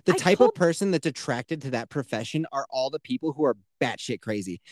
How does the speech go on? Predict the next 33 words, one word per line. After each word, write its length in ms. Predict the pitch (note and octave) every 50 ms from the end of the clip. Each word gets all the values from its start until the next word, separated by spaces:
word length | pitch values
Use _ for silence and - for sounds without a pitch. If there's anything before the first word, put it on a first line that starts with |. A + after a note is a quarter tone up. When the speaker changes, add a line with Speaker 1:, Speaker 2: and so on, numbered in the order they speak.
| - _ _ _ _ _ _ _ _ _ _ _ _ _ _ _ _ _ _ _ _ _ _ _ _ -
Speaker 2:
Yeah, 200 | G#3 A3+ A#3 A3+
I 100 | G#3+ G#3+
think 220 | - C4 C4 B3+
you're 120 | D4+ D4+ B3
right. 300 | F3+ F3+ F#3+ F#3+ - - _ _ _ _ _ -
'Cause, 120 | C4 A#3+ B3+
like, 200 | B3+ B3 - _ _ _ _ _ -
everyone 440 | G#3+ A3 A#3+ D4+ E4 D#4+ D#4+ D4 C#4
that 100 | B3+ A3+
I've 200 | G#3+ G#3 G#3 G#3+
met 220 | G3+ G3+ F3+ - -
there 420 | F3 E3 D#3+ E3+ E3 F3 G#3 A#3
at 160 | A3 G#3 F#3+
least 300 | F#3 A3+ A#3 B3 - -
has 160 | - F#3 E3+ E3+
been 220 | - D#3 D3+ D3
that 180 | B2 G#2 C2+ D#2
way. 200 | D#2+ D2+ G#3 - _ _ _ _ _ _ _ _ -
A 60 | -
little 240 | G#3 A#3+ C#4+ E4 E4+
bit 240 | - E4+ E4 - - - -
off 200 | G3+ A3+ - _
their 140 | - C4+ C4+
rocker, 460 | C4+ C#4 C#4 C4+ - D4+ D4+ D4 C#4+ _ _
little 200 | - A3 A3+ B3
nuts. 400 | B3+ B3 B3+ C4 - _ _ - _ _ _ _ _ _
Speaker 1:
Mm-hmm. 380 | - G#2+ G2+ F#2+ F#2+ B2 F3 G#3 G3 - _ _ _ _ -
It's 160 | - B2 -
weird. 320 | A2 D#3 A3+ A#3+ D#3 - - _ _ _ _ _ _ -
Speaker 2:
Mm-hmm. 260 | A3+ A3+ A3+ B3 C4 B3+ - _ _ _ _ _ _ _ _ _ _ _ _ _ _ _ _ _ _ -
Yeah, 140 | D4 C#4 A#3
it 60 | A3
is. 280 | A3+ F#3+ C#3+ - -